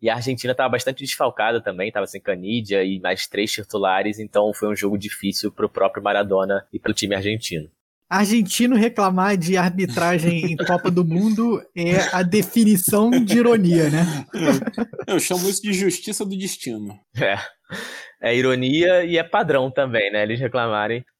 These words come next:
Speaker 1: Mas vou falar que nesse caso aí eu concordo um pouco, até porque é um daqueles pênaltis mandrakes aí famosos de Copa do Mundo.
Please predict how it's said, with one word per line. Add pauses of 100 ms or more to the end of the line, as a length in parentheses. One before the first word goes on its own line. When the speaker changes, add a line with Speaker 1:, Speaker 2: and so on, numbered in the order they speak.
Speaker 1:
Mas
vou
falar
que
nesse
caso
aí
eu
concordo
um
pouco,
até
porque
é
um
daqueles
pênaltis
mandrakes
aí
famosos
de
Copa
do
Mundo.